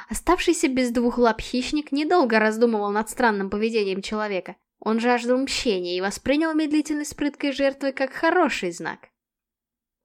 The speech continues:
Хлесткий удар ветви швырнул паука на ствол соседнего дерева, а когда оглушенные приземлился, прийти в себя ему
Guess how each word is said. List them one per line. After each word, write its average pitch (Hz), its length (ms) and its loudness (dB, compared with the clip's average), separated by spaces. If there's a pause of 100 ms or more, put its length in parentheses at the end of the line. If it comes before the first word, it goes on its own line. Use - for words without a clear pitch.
(300)
Хлесткий 285 720 2
удар 233 260 6
ветви 262 380 0
швырнул 240 520 0
паука 240 460 0
на 226 160 0
ствол 220 380 -4
соседнего 214 500 -6
дерева, 277 380 2 (440)
а - 80 -10
когда 302 300 6
оглушенные 240 600 2
приземлился, 285 760 0 (500)
прийти 233 440 0
в 302 40 -12
себя 277 260 -2
ему 262 500 -4